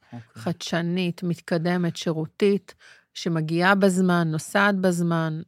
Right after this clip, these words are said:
Speaker 1: אז, אז זה הולך לקרות, זה לא
Speaker 2: זה
Speaker 1: עכשיו
Speaker 2: התחיל כבר. התחלנו את ה-, אה, עבודות השנה כבר. ואנחנו ניכנס, אה,
Speaker 1: אמרת
Speaker 2: לב-,
Speaker 1: ראש-, ראשון, חולון?
Speaker 2: נס ציונה
Speaker 1: נס ציונה?
Speaker 2: ורחובות.
Speaker 1: רחובות.
Speaker 2: עכשיו, ה-,
Speaker 1: עד, זאת אומרת, זה, זה ה-, אלה ה-,
Speaker 2: נכון.
Speaker 1: אלה הערים,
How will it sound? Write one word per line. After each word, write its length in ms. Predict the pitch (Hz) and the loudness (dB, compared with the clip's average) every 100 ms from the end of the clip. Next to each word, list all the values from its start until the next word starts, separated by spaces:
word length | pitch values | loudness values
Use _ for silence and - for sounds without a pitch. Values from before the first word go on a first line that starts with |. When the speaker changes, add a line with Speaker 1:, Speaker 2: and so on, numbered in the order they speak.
| - | -4
Speaker 1:
אז, 140 | 143 170 | -2 0
אז 80 | 156 | 6
זה 100 | 269 | 6
הולך 220 | 311 - | 6 0
לקרות, 380 | - 302 135 120 | -6 -2 -2 -2
זה 100 | 127 | -2
לא 140 | 160 | -2
Speaker 2:
זה 100 | 175 | -2
Speaker 1:
עכשיו 120 | - | -4
Speaker 2:
התחיל 260 | 120 - 277 | -2 -4 -4
כבר. 180 | - 180 165 - | -6 -10 -10 -14
התחלנו 460 | - - 202 208 175 | -4 2 4 2 -2
את 160 | 170 | -2
ה-, 380 | 165 156 151 151 151 _ _ _ - | -2 -2 -2 -6 -8 _ _ _ -2
אה, 180 | 175 | 0
עבודות 440 | - 180 175 175 - | 0 0 2 0 0
השנה 440 | 147 - 151 185 | -4 -4 -2 -4
כבר. 260 | - 240 262 254 _ _ - | -4 -4 -4 -6 _ _ -8
ואנחנו 380 | 175 170 175 165 | -8 -6 -6 -4
ניכנס, 640 | 165 156 175 175 - - | -6 -6 -6 -4 -6 -4
אה, 60 | 180 160 156 156 156 - | -2 -2 -2 -4 -6 -8
Speaker 1:
אמרת 220 | 123 160 | -6 -2
Speaker 2:
לב-, 140 | 170 | -2
Speaker 1:
ראש-, 180 | 175 165 | -2 -8
ראשון, 600 | 131 131 - 147 147 156 160 _ | -8 -8 -6 -8 -8 -10 -14 _
חולון? 340 | 131 120 180 | -10 -4 0
Speaker 2:
נס 200 | 180 190 | 0 -2
ציונה 420 | 185 165 160 185 | -2 0 0 2
Speaker 1:
נס 140 | 226 240 | 0 0
ציונה? 280 | 120 160 190 _ 196 | -4 -8 -12 _ -10
Speaker 2:
ורחובות. 720 | 180 180 175 170 175 - 151 | -4 -2 -2 -2 -4 -2 0
Speaker 1:
רחובות. 420 | 120 95 - _ - - - | -2 -2 -12 _ -20 -20 -10
Speaker 2:
עכשיו, 320 | 165 - 170 170 - - | -8 -4 -2 -2 -4 -4
ה-, 420 | 165 165 165 127 | -2 0 4 4
Speaker 1:
עד, 60 | 156 165 156 | 4 0 -6
זאת 120 | - | -4
אומרת, 200 | 123 117 _ _ - | -4 -4 _ _ 0
זה, 160 | 127 - | 2 4
זה 220 | 131 135 | 8 8
ה-, 40 | 127 123 - | 6 2 0
אלה 300 | 123 123 113 | 2 4 4
ה-, 320 | 104 101 101 | 2 -2 -4
Speaker 2:
נכון. 360 | 196 185 - 120 | 0 0 0 -2
Speaker 1:
אלה 120 | 107 | -2
הערים, 180 | 90 | -4